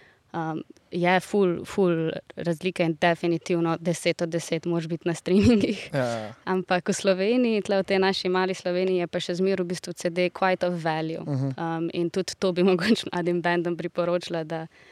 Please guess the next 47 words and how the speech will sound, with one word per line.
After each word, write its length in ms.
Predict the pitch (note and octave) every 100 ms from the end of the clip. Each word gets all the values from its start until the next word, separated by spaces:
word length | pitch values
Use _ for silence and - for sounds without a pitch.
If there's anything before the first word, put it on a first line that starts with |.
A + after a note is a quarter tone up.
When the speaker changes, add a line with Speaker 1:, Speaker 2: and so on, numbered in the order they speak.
| - _
Speaker 1:
pač 240 | - E3+
naredite 420 | F#3 F3+ F3+ -
si, 320 | E3+ - E3 E3
um, 360 | D#3+ E3 E3 E3+ _ _
ja, 180 | - F3 - _ _
še 140 | -
zmeraj 220 | F3+ F#3+ F3+
si 140 | -
dajte 320 | F3+ F#3 F#3+
delati 340 | E3 F3 E3+ -
C 100 | F3+
D-je 340 | F3 F3 E3
in 80 | D3
Speaker 2:
Ja, 100 | C#3+
ja. 100 | C3+
Speaker 1:
pač 240 | C#3+ B2+
merch. 440 | F3+ D#3+ - - - - - - - _ -
Ja. 180 | - F#3+ -
Speaker 2:
Merch 360 | D#3+ D3+ C3
pa 120 | - B2
sploh, 220 | - C3
ja. 100 | B2+
Speaker 1:
Ja, 100 | A2+
Speaker 2:
Merch 280 | B2 B2+ C3+
se 100 | E3
mi 60 | C3+
Speaker 1:
saj 80 | C#3
Speaker 2:
zdi, 60 |
Speaker 1:
to 80 | C#3+
Speaker 2:
da 60 | A#3+
se 20 |
kar 80 | B2+
Speaker 1:
spada 200 | A3 A3
Speaker 2:
prodaja, 240 | G3+ F#3+
no. 100 | F#3
Speaker 1:
nekako 380 | F#3+ G#3 F#3+ - - - -
zraven, 520 | - G3 G#3 G3 D#3+
no. 140 | D#3+ E3
A 40 |
Speaker 2:
Ja, 100 | D3
Speaker 1:
veš, 120 | C3 -
Speaker 2:
ja, 80 |
Speaker 1:
ti 80 | A#2+
Speaker 2:
ja. 60 | A3
Speaker 1:
recimo, 320 | G#3+ A#3 G#3+
jaz 160 | G#3 G#3+
tudi, 300 | A#3 A3